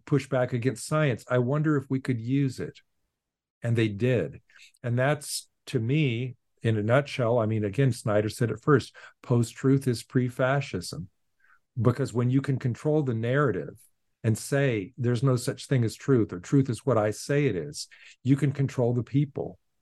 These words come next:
I mean, Hannah Arendt said that before him. Um, but it is, that, that's the book in a nutshell. Eh,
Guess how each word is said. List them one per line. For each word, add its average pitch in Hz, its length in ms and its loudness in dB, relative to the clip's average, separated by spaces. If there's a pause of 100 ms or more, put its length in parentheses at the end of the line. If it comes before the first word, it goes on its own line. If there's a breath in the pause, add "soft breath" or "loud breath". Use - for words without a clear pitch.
(180)
I 107 60 -8
mean, 101 260 2 (120)
Hannah 113 260 2
Arendt 117 460 0
said 101 260 -2
that 101 220 2 (160)
before 143 420 -2
him. 90 340 -8 (840)
Um, 113 300 2 (320 soft breath)
but 123 340 0 (100)
it 131 160 0
is, 120 540 -2
that, 120 220 2
that's 131 260 2
the 123 100 -2
book 107 260 0
in 107 100 2
a 104 60 2
nutshell. 101 760 0
Eh, 101 160 0